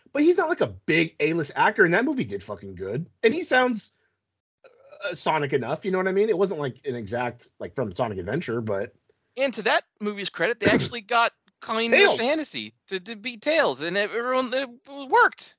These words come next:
Speaker 2: 'cause
Speaker 1: Yeah.
Speaker 2: it's fucking Tails.
Speaker 1: Yeah, the only big name they got was probably Idris Elba as, as Knuckles, but, like, it
Speaker 2: All the, all the budget was spent on Jim Carrey. Let's be real, <laughs> for both those,
Speaker 1: Buddy,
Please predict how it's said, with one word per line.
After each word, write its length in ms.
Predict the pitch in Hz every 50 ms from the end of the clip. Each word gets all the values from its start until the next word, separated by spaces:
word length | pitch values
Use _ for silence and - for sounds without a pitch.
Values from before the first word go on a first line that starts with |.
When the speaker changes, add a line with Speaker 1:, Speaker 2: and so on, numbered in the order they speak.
| _ -
Speaker 2:
'cause 140 | 220 220 226
Speaker 1:
Yeah. 60 | 254
Speaker 2:
it's 80 | -
fucking 260 | - 339 330 - 359 330
Tails. 600 | - 339 392 427 403 156 120 113 - - - _ _ _ _ _ -
Speaker 1:
Yeah, 180 | 247 285 233
the 140 | 160 156 214
only 240 | - 214 254 302 294
big 260 | 214 143 226 247 214 208
name 180 | 214 226 226
they 100 | 220 190
got 240 | 147 147 175 208 196
was 80 | 156 139
probably 340 | - 180 185 180 185 165
Idris 220 | 160 156 147 135 135
Elba 220 | 123 135 156 143 110
as, 320 | 92 104 101 90 - -
as 160 | 117 98 90 104
Knuckles, 460 | 117 143 - - 107 107 127 127 -
but, 200 | - 202 208 220
like, 300 | 214 208 180 175 - _ _ _ _ - -
it 120 | 170 - -
Speaker 2:
All 140 | 160 175 175
the, 100 | 165 139 117 -
all 80 | 180 196
the 80 | 190 170
budget 260 | 127 156 147 147 156
was 80 | 113 -
spent 120 | - 135
on 80 | 110 104
Jim 160 | 110 110 101
Carrey. 260 | - - 120 107 95
Let's 160 | 90 98 -
be 100 | - 98 85
real, 180 | 90 98 - - - - - _ _
<laughs> 240 | _ _ _ _
for 80 | - 139
both 220 | 110 - 127 131 _
those, 300 | - 101 101 98 - -
Speaker 1:
Buddy, 460 | - 151 135 - 180 151 127 110 -